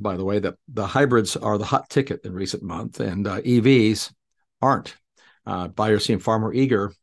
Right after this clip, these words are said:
uh, to buy the light battery rather than the battery-only option. And there's a third, uh, hybrid architecture, I should mention, one that's been used for quite a long time in heavy industrial equipment and trains, and likely will soon come to, uh, aircraft.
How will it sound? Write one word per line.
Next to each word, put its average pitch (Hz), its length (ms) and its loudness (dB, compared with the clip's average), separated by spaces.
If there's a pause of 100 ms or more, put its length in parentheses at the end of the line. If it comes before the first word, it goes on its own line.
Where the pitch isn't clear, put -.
(280)
uh, 85 160 -12 (100)
to - 60 -10
buy 107 220 -2
the 95 280 -2 (460)
light 127 340 4
battery 101 520 -2 (280)
rather 107 180 4
than 98 80 2
the 101 80 2
battery-only 107 800 0
option. - 460 -6 (760)
And 165 100 6
there's 160 100 6
a 165 40 4
third, 175 360 6
uh, 110 260 0
hybrid 107 280 0
architecture, 95 600 -10 (180)
I 104 40 -12
should 107 180 -2
mention, 98 420 -4 (380)
one 135 140 6
that's 127 200 2
been 123 140 4
used 123 200 4
for - 60 -12
quite 143 140 2
a 135 40 4
long 120 160 2
time 131 260 0
in 95 60 -4
heavy 113 280 -2
industrial 104 440 -4
equipment 110 320 -2
and 90 80 -8
trains, 104 440 -4
and 90 160 -8 (420)
likely 113 540 0
will 104 140 2
soon 107 260 -2
come 101 260 -4
to, 92 260 -2
uh, 92 180 -6
aircraft. - 540 -2